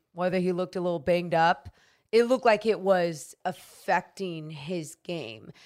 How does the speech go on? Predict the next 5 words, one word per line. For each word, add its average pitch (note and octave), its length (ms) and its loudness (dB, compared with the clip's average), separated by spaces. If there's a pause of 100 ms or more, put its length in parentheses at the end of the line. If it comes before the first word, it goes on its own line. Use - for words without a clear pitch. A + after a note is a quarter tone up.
(200)
uh, E3+ 420 2
and G3 180 0
his G3+ 360 -6
intensity. D#3 800 -12 (320)
I F#3 800 2